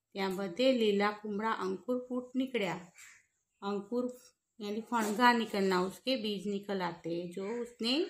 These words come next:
मकाई के बीज बोए थे, उसके अंकुर निकल आए। फणगील उसके निकल आते हैं। मरगी तो जुए ने हरखाई, मरगी वो देख के हरखाती है, उसके मन में खुशी होती है।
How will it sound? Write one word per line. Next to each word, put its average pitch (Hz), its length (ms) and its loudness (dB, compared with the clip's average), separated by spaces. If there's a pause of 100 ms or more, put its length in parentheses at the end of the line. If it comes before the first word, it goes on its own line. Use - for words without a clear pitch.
(400)
मकाई 190 380 -4
के 233 280 -2
बीज 196 280 -4
बोए 196 380 -2
थे, 262 60 2
उसके 247 360 0
अंकुर 214 580 -4
निकल 180 400 -4
आए। 220 420 -4 (960)
फणगील 196 800 -2
उसके 214 480 -6 (380)
निकल 196 280 -4
आते 180 300 -4
हैं। 240 380 -2 (600)
मरगी 196 520 -4
तो 247 120 2
जुए 214 380 0
ने 254 180 2
हरखाई, 240 720 0 (800)
मरगी 196 300 -2
वो 220 120 2
देख 220 300 0
के 269 80 2
हरखाती 269 560 0
है, 269 60 6
उसके 247 260 4
मन 214 280 2
में 302 240 2
खुशी 269 260 -2
होती 277 420 0
है। 170 260 -4